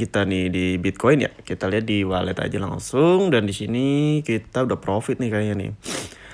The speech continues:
Oke, betul ya, dengan modal tiga puluh enam ribu sekarang menjadi tiga puluh tujuh ribu enam ratus dua puluh sembilan.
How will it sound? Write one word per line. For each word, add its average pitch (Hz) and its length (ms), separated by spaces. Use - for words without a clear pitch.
Oke, 147 400
betul 139 240
ya, 147 160
dengan 117 240
modal 113 240
tiga 110 240
puluh 107 160
enam 107 160
ribu 117 240
sekarang 131 400
menjadi 127 320
tiga 104 240
puluh 101 240
tujuh 98 240
ribu 110 320
enam 120 160
ratus 92 320
dua 92 240
puluh 92 240
sembilan. 92 720